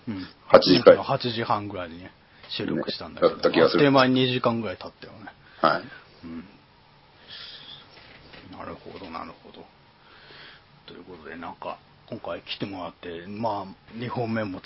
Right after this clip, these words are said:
Speaker 1: 続いて出てもらったっていう感じなんですけど、なかなかね、なんかいろんな話をしたっていうことでね。
Speaker 2: はい。
Speaker 1: なんか聞いてもらう、うーん、幅層もちょっと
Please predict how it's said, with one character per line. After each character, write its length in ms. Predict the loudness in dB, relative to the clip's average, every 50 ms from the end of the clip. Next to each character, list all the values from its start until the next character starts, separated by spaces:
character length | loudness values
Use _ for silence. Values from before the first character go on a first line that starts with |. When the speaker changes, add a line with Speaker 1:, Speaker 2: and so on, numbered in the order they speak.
| -10
Speaker 1:
続 140 | -8 -8 -8
い 40 | -8
て 120 | -8 -8
出 80 | -8 -8
て 100 | -10 -12
も 160 | -12 -10 -10
ら 60 | -10
っ 40 | -10 -10
た 80 | -12 -14
っ 40 | -14
て 120 | -14 -14
い 40 | -14
う 20 | -12
感 220 | -12 -10 -10 -10
じ 80 | -10 -12
な 80 | -12
ん 40 | -14
で 60 | -16 -18
す 80 | -18
け 60 | -16 -12
ど、 60 | -10
な 160 | -6 -6 -4
か 140 | -4 -4 -4
な 120 | -4 -4
か 140 | -4 -4 -6
ね、 160 | -4 -6 -6 -8 -10 -16 _ _ _ -20 -20 -20 -20 -18 -20 -20 -20 -20 _ _ -16
な 80 | -16 -14
ん 40 | -12
か 100 | -12 -12
い 60 | -8
ろ 120 | -4 -2
ん 80 | 2 4
な 120 | 6 4
話 440 | 4 4 2 2 2 2 2 0 0
を 120 | 0 -2 -4
し 120 | -6 -8 -8
た 80 | -10
っ 40 | -10
て 140 | -10 -12 -16
い 40 | -16
う 60 | -14
こ 120 | -16 -16
と 80 | -18 -18
で 60 | -20 -20 -20 -18
ね。 80 | -18 -18 -18 -18 -20 -20 -20 _ -20 -20 -10 -6
Speaker 2:
は 160 | -6 -6 -6
い。 20 | -8 -12 -14 -16 -14 -12
Speaker 1:
な 100 | -10 -10
ん 20 |
か 160 | -10 -12 -14 -12 -2
聞 140 | 0 0 0
い 20 |
て 120 | 2 0 -2
も 140 | 0 0
ら 200 | 2 4 4 4
う、 60 | 4 2 -2 -10 -12 -12 -12 -14 -16 -10 -6
う 40 | -4
ー 40 | -4 -2 -2 -2 -4 -4 -4 -4 -4
ん、 100 | -6 -8 -12 -18 -20 -20 _ -20 -16
幅 500 | -10 -8 -4 -2 -2 2 4 4 4 4
層 180 | 4 2 0
も 140 | 2 0 -2
ち 120 | -4 -6
ょ 20 | -10
っ 40 | -12
と 180 | -12 -14 -14 -14